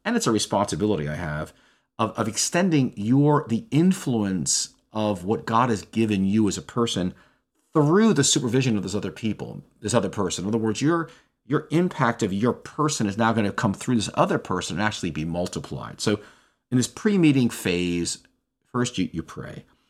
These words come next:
and then you wanna think. Uh, thought is the second big phase here. Is you, before you meet with the person,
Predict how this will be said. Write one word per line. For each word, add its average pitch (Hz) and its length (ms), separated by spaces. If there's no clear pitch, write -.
and 123 80
then 208 140
you 175 80
wanna 120 240
think. - 440
Uh, 98 220
thought 151 280
is 107 120
the 147 80
second 117 220
big 92 160
phase 78 300
here. 85 140
Is 90 80
you, 107 80
before 190 380
you 147 100
meet 156 160
with - 120
the - 60
person, 71 400